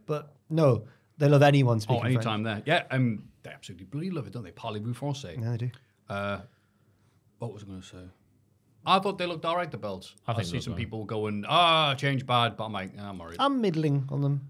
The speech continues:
Speaker 2: They
Speaker 3: They're
Speaker 2: look
Speaker 3: so
Speaker 2: expensive.
Speaker 3: much, they're so much better than what they're replacing, which is
Speaker 1: Yeah.
Speaker 3: the most
Speaker 2: That's it.
Speaker 3: important thing.
Speaker 1: I wonder what the SmackDown ones are gonna look like.
Speaker 3: You know what I would have done, though?
Speaker 2: What would you have done?
Speaker 3: Get those N X T U K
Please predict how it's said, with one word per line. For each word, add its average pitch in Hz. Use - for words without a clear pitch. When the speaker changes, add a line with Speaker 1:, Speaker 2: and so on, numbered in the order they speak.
Speaker 2:
They 131
Speaker 3:
They're 165
Speaker 2:
look 208
Speaker 3:
so 185
Speaker 2:
expensive. 135
Speaker 3:
much, -
they're 151
so 190
much 170
better 135
than 123
what 110
they're 117
replacing, 104
which 95
is -
Speaker 1:
Yeah. 151
Speaker 3:
the -
most 120
Speaker 2:
That's 107
it. -
Speaker 3:
important 120
thing. 87
Speaker 1:
I -
wonder 170
what 190
the 165
SmackDown 175
ones 117
are -
gonna 110
look 113
like. 113
Speaker 3:
You 160
know 233
what 254
I 269
would 220
have 117
done, 98
though? 95
Speaker 2:
What 143
would 120
you 135
have 123
done? 160
Speaker 3:
Get 214
those 220
N 196
X 196
T 185
U 170
K 196